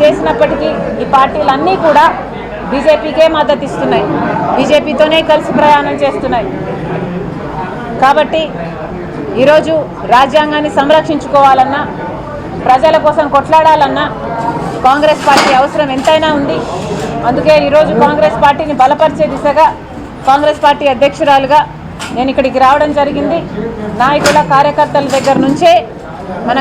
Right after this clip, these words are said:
కాంగ్రెస్ పార్టీని ఎలా బలోపేతం చేసుకోవాలి అన్న అంశాలపై వాళ్ళ అభిప్రాయాలను తీసుకుంటాం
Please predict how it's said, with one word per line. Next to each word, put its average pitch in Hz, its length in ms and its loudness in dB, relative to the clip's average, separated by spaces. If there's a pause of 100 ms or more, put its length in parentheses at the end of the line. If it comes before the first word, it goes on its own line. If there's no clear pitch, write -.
కాంగ్రెస్ 302 400 2
పార్టీని 302 380 0 (440)
ఎలా 294 220 6
బలోపేతం 285 540 0
చేసుకోవాలి 269 600 2
అన్న 262 120 -4 (200)
అంశాలపై 285 520 2 (1080)
వాళ్ళ 240 240 4
అభిప్రాయాలను 285 640 0
తీసుకుంటాం 285 500 -2